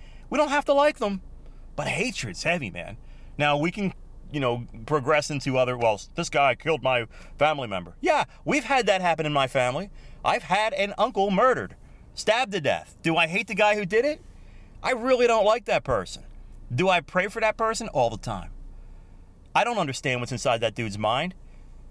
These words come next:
He affected so many people when he killed my uncle,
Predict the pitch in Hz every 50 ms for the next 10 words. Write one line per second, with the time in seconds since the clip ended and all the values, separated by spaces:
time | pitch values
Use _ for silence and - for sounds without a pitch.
0 | - - - - 247 269 285 285 - - - - 202 202 196 - 180 - - -
1 | 214 220 214 208 202 190 - 220 233 247 - - 160 151 156 92 120 151 165 180
2 | 160 - 202 196 190 170 175 170 170 170 196 226 196 - 160 165 180